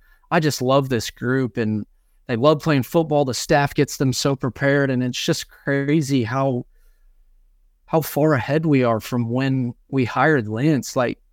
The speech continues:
you sit there and think, how many coaches, and it's probably easy to just start naming the big names, but how many coaches around the country could turn around Kansas, a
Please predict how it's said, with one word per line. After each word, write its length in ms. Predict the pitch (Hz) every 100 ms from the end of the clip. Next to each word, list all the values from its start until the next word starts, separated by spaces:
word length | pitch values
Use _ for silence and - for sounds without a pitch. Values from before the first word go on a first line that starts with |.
| _
you 120 | 143 139
sit 260 | - 170
there 160 | 175 147
and 160 | 120
think, 400 | - 151 160 123
how 160 | - 131
many 220 | 190 147
coaches, 760 | - 147 165 - 127 113 - - _ _ _ _ _ _ _ _ _ _ -
and 140 | 151
it's 100 | 156
probably 240 | - 196 151
easy 240 | 165 147
to 80 | 135
just 160 | 135
start 260 | - 139 120
naming 340 | 120 127 127
the 60 | 117
big 240 | 107 117
names, 460 | 110 113 120 110 110
but 160 | 120 -
how 160 | 151
many 180 | 185 123
coaches 400 | - 156 160 131
around 240 | 123 123
the 80 | 104
country 720 | - 139 160 - 127 110 - _ _ _ _
could 320 | 156 127 107
turn 220 | - 156 156
around 320 | 135 139 123
Kansas, 680 | 131 135 123 107 104 - - _ _ _ _ _ _ _
a 120 | 120